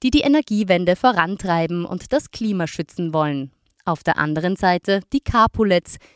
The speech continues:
gegen Windkraft, die Landschaften, Artenvielfalt und Lebensräume erhalten wollen.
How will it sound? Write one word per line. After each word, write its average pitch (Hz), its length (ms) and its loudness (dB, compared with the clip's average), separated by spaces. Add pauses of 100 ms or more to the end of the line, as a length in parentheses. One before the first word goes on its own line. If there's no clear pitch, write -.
(140)
gegen 160 380 -2
Windkraft, 156 600 -4 (240)
die 277 80 4
Landschaften, 185 800 0
Artenvielfalt 185 1000 -2
und - 180 0
Lebensräume 165 680 0
erhalten 151 540 -4
wollen. 143 360 -2